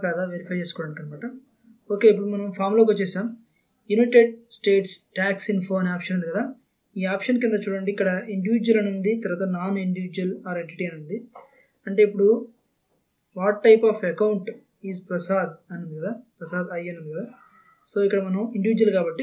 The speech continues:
ఇండివిడ్యువల్ select చేసుకోవాలి. లేదంటే ఒక business లాగా ఉంటే మాత్రం ఇక్కడ non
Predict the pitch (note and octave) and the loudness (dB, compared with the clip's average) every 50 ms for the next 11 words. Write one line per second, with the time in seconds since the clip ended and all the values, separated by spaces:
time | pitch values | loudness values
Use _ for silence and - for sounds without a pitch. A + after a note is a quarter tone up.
0 | C#4 A3+ G3+ F3+ F#3 - F3+ F3 F3 F3 E3+ D#3+ D#3+ - D#3 D3 - - D#3+ D#3 | -4 -4 -2 -4 -4 -4 -6 -6 -6 -8 -10 -12 -12 -14 -16 -16 -14 -16 -16 -14
1 | G3 - - _ _ _ _ _ _ - _ - F3+ F#3 F#3 F#3 - - F3 E3 | -14 -16 -18 _ _ _ _ _ _ -20 _ -8 -6 -4 -2 -2 -4 -4 -6 -6
2 | F#3 F#3 A3 A3+ A3+ A3+ G3+ G3 F#3+ F#3+ F#3+ F3+ F3+ F3 F3 F3 G#3+ B3+ D4 C#4 | -2 0 0 0 2 2 2 2 2 0 -2 -4 -4 -6 -4 -2 -2 -2 -2 -4
3 | - - - G3 F3+ F#3 F3+ F3 F3 F#3 G3 | -8 -12 -14 -8 -6 -6 -6 -4 -4 -4 -2